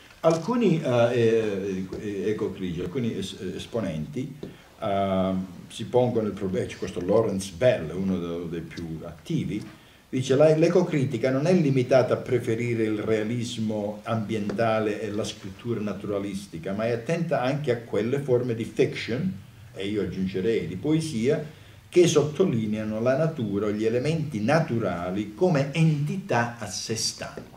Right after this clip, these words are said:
No? Di nuovo, l'intenzione è bella, è nobile, ma cosa vuol dire sottolineare e parlare di entità a sé stanti,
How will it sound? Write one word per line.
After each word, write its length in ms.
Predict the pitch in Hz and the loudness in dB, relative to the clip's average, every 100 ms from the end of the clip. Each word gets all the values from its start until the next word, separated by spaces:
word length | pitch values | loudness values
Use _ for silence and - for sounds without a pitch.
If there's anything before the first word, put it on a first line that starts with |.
| - | -18
No? 160 | 101 95 - - - | -16 -14 -16 -14 -6
Di 100 | 127 | 0
nuovo, 220 | 135 185 - | 2 0 0
l'intenzione 920 | 127 143 156 156 - 208 185 156 - - | 0 2 2 2 4 4 4 2 -2 -8
è 100 | 135 | -4
bella, 600 | 117 139 107 87 80 - | 4 6 6 4 -4 -8
è 80 | 120 | -2
nobile, 500 | 113 123 87 76 73 - - - - - - | 0 0 -2 -6 -12 -16 -20 -20 -20 -14 -2
ma 220 | 143 156 | 2 4
cosa 260 | 240 240 | 4 4
vuol 300 | 202 175 131 | 8 8 6
dire 400 | 104 95 76 - - | 2 -4 -6 -10 -12
sottolineare 1200 | - 120 - 120 120 123 139 147 135 113 - - - - - | -6 -6 -2 0 0 2 2 4 6 4 2 -12 -20 -20 -4
e 340 | 120 117 117 | 0 2 0
parlare 800 | - 120 117 123 147 151 127 98 | 2 2 2 4 6 6 6 4
di 160 | 98 101 | 0 -2
entità 800 | 143 160 147 139 - 160 170 - | 2 4 2 -2 2 4 4 2
a 80 | 131 | -2
sé 320 | - - 123 | -4 -2 -2
stanti, 920 | - - 143 131 104 92 - 90 73 | -2 -2 2 4 4 -2 -4 -8 -10